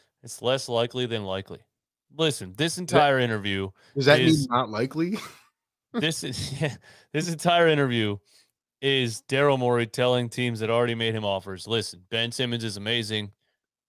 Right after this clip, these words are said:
Speaker 1: You're gonna have to give me more if you want him." That's all this interview is. That's why you said there has to be a reason he went on the radio today. That's exactly why. He got actual offers yesterday,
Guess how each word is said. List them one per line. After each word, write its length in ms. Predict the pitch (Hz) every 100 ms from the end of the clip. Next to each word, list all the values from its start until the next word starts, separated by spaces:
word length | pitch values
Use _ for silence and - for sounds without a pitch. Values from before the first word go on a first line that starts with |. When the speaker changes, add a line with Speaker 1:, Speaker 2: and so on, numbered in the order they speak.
| _ -
Speaker 1:
You're 140 | 110
gonna 140 | 123 123
have 160 | 123
to 80 | 120
give 220 | 110 117 104
me 100 | 107
more 260 | 107 104
if 100 | 95
you 80 | 98
want 220 | 90 82
him." 80 | - _ _ _ _ 135
That's 260 | 151 160
all 320 | 156 160 156
this 240 | 151 127 -
interview 440 | 123 113 104 98
is. 280 | 90 - - _ _ -
That's 260 | 143 156
why 400 | 139 123 151 147
you 180 | 143 135
said 180 | 147 165
there 120 | 135
has 120 | 139
to 40 | 131
be 60 | 131
a 40 |
reason 220 | 131 127
he 60 | 127
went 160 | 127 127
on 60 |
the 80 | 113
radio 280 | 123 113 101
today. 260 | 104 95
That's 260 | 92 117 113
exactly 440 | 104 120 110 113
why. 220 | 98 95 87
He 140 | 123
got 260 | 135 151 113
actual 320 | 156 160 175
offers 400 | 170 175 151 120
yesterday, 500 | 110 - 107 101